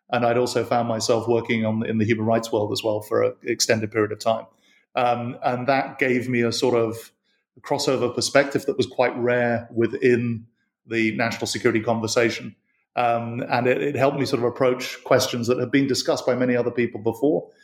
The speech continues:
but it enabled me to approach in a way where I could discuss it differently,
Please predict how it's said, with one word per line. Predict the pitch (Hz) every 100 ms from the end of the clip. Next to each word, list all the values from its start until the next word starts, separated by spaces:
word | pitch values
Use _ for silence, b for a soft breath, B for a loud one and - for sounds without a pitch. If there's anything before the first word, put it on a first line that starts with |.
| b b
but | 113 123 131 - -
it | 147
enabled | 127 123 120 120
me | 123
to | 117
approach | 120 117 -
in |
a |
way | 113 113
where | 113
I | 110
could | 110
discuss | 107 - 113 -
it |
differently, | - - -